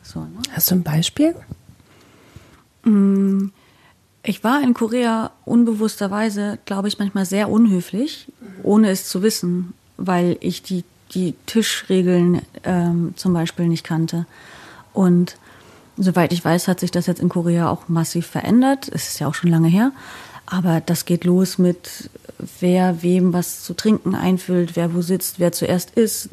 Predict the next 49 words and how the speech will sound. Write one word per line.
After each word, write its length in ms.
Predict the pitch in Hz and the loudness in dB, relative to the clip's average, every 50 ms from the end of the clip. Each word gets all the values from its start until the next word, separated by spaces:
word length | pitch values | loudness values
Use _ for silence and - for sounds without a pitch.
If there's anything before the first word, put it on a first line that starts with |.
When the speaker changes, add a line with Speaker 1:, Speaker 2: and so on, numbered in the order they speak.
| - - | -10 -10
Speaker 1:
Schnauben 580 | - - - 202 202 208 208 180 196 185 180 - - - | -6 -2 0 2 2 2 4 4 2 2 2 0 -2 -2
ging 180 | - 185 190 180 | 0 2 2 2
gar 240 | 170 170 185 196 | 2 2 2 4
nicht 280 | 202 196 196 185 - - | 4 4 2 2 0 0
und 100 | 175 175 | 0 0
ich 100 | 175 - | 0 0
war 80 | - 175 | -2 -2
total 320 | - 185 170 170 165 175 | -2 -2 -2 -2 -2 -4
krank. 400 | 175 - - 185 190 190 190 - - - - - - - - 190 185 156 156 156 - - - - - - | -4 -4 -2 0 0 0 -2 -4 -8 -14 -18 -18 -18 -16 -16 -16 -16 -16 -18 -18 -20 -20 -20 -20 -8 -2
Aus 140 | - 185 - | -2 0 2
dem 100 | 196 180 | 2 2
Flieger 300 | - 202 196 185 185 175 | 4 4 4 4 2 2
kam 160 | - 185 175 | 2 0 0
ich 80 | 180 - | 0 0
total 300 | 185 175 - 175 170 175 | -2 -4 -2 -4 -4 -4
krank 340 | - - 180 180 185 - | -4 -2 -2 -2 -2 -2
raus. 360 | - 180 180 185 190 - - - - - - - - - - - - - - - _ - | -2 0 0 0 -2 -4 -8 -12 -16 -20 -20 -20 -20 -20 -20 -20 -20 -20 -20 -20 _ -2
Äh, 320 | - 196 170 165 160 160 170 170 - _ - - _ _ _ _ _ _ _ _ - _ _ _ _ _ - | 2 2 4 4 4 4 2 0 -2 _ -18 -20 _ _ _ _ _ _ _ _ -20 _ _ _ _ _ -12
solche 380 | - - 165 160 180 - 208 | -4 0 2 2 4 4 2
Sachen, 560 | 165 - 160 160 - - 160 156 170 170 170 185 | 0 0 -2 -4 -2 0 0 0 0 -2 -2 -6
so, 240 | 180 - 175 165 165 | -6 -4 -2 0 2
ne? 300 | 165 180 208 226 - - | 2 4 2 0 0 0
Und 280 | - 175 170 165 160 156 | 2 4 4 4 4 4
dann 260 | - 170 165 160 156 | 2 2 4 4 2
hatte 140 | 151 - 170 | 0 0 -2
ich 160 | 156 - 165 - - | -2 -2 -4 -6 -6
zu 120 | - - 165 | -6 -4 -2
der 160 | 170 165 151 | -2 -2 -2
Zeit 200 | - 175 165 - | -2 -2 -2 0
auch 60 | 170 | 0
noch 180 | 160 160 160 - | 2 0 0 -2
Piercings, 840 | - - 202 214 226 - - - 247 254 247 - - - - - - - - | -4 -4 -2 -2 -2 -2 0 2 2 2 2 0 -4 -10 -14 -16 -18 -8 -4
was 160 | - 156 - | -4 -2 0
halt 120 | 175 170 - | 0 -2 -2
da 60 | - - - | -4 -8 -8
gar 160 | - - - | -8 -6 -6
nicht, 100 | 170 - - | -4 -2 0
also 120 | 196 160 185 | 2 2 2
Speaker 2:
Mhm. 80 | 190 190 185 - - - - - - | 2 0 -4 -8 -12 -12 -14 -8 -6
Speaker 1:
das 140 | - 175 - | -4 0 0
bedeutet 340 | 190 170 180 180 175 190 | 2 4 4 4 4 2
hier 140 | - - 190 | 2 0 0
halt 120 | 170 165 - | 0 0 0
was 140 | 170 - | -2 -2
ganz 240 | - 160 170 185 185 | -2 0 2 2 2
anderes 460 | - - - 175 175 170 175 165 160 | 0 0 2 2 2 2 2 0 -2
als 240 | - - - 160 - | -2 -4 -4 -2 -2
in 160 | - 165 170 | 0 0 0
Korea. 440 | - - 165 160 165 160 170 170 165 | 0 0 -2 -2 0 0 0 -2 -4